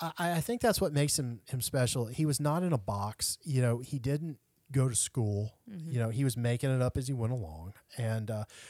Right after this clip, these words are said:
Speaker 1: now, with that said, man, he, he was a really great musician. That's, you
Speaker 2: Mm-hmm.
Speaker 1: know, that's the thing. And he, here's another thing I know about him for sure. He loved music. And that is something that I stress on this show is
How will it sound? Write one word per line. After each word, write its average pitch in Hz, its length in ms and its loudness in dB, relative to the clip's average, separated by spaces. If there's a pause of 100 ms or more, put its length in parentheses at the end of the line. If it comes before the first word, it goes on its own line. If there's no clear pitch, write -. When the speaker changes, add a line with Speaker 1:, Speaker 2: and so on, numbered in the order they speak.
(120)
Speaker 1:
now, 151 180 6
with 117 160 2
that 107 180 0
said, 156 360 2
man, 110 260 0 (100)
he, 135 220 -10
he 127 140 -4
was 101 160 -4
a 92 40 -12 (160)
really 110 380 -2
great 117 280 -2 (140)
musician. 95 460 -4 (140)
That's, - 400 -4
you 139 180 0
Speaker 2:
Mm-hmm. 113 80 2
Speaker 1:
know, 98 180 -2
that's 113 220 -2
the - 100 -14
thing. 123 180 0 (680)
And 127 260 2
he, 160 280 -2 (400)
here's 180 240 0
another 143 180 6
thing 127 160 2
I 113 60 4
know 110 140 4
about 110 240 2
him 104 120 -2
for 98 140 -8
sure. 87 400 -4 (240)
He 131 260 0
loved 110 800 4 (420)
music. 98 600 -2 (100)
And 110 120 -4
that 113 160 0
is 123 80 -2
something 104 680 -2
that 101 220 -4
I 107 140 -4
stress - 460 -4
on 101 140 -6
this 95 140 -6
show 95 460 -4 (260)
is 101 300 -4